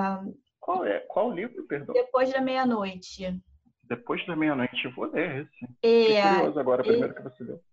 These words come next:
Speaker 2: e é, foi o primeiro que eu li, e não foi porque eu comprei, tipo, tava andando na rua e vi, vou comprar. Não, ele tava meio que, meu avô, como eu, no primeiro episódio eu falei que eu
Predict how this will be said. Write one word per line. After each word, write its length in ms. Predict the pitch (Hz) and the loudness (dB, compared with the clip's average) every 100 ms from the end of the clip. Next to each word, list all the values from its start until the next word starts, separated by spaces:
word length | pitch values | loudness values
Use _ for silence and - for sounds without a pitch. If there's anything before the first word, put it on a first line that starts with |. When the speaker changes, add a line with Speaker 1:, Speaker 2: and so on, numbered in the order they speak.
| _ | _
Speaker 2:
e 140 | 277 294 | 2 8
é, 340 | 294 339 339 | 8 8 2
foi 140 | 277 | 2
o 40 | 262 | 2
primeiro 340 | 277 285 294 | 4 4 2
que 120 | 311 339 | 0 0
eu 100 | 320 | 2
li, 460 | 269 302 339 285 | 4 4 2 2
e 40 | 294 | 2
não 140 | 339 | 2
foi 100 | 370 | 0
porque 160 | - 359 | -4 -4
eu 80 | |
comprei, 540 | 370 392 370 370 277 254 | -2 -2 -2 2 4 4
tipo, 220 | 247 240 | -2 -4
tava 260 | 240 240 254 | 0 0 2
andando 300 | 240 247 247 | 2 2 2
na 100 | 240 | 2
rua 260 | 220 247 | 2 0
e 40 | 247 | -2
vi, 200 | 214 240 | -2 -2
vou 120 | 226 | -2
comprar. 340 | 233 233 220 | -4 -4 -4
Não, 500 | 247 254 247 226 214 208 | 0 2 4 4 2 -2
ele 240 | 240 277 | 0 0
tava 380 | 285 277 285 311 | 2 4 6 4
meio 300 | 302 294 302 | 2 2 2
que, 160 | 285 302 | -4 -6
meu 140 | 262 269 | 0 2
avô, 380 | 269 254 277 269 | 2 4 2 2
como 160 | 302 | 0
eu, 180 | 277 320 | -2 -2
no 100 | 262 | -2
primeiro 300 | 262 277 277 | 0 2 2
episódio 460 | 285 247 247 262 262 | 0 2 4 4 2
eu 40 | |
falei 380 | 254 254 233 240 | -2 0 2 0
que 140 | 240 | -2
eu 160 | 254 247 | -4 -4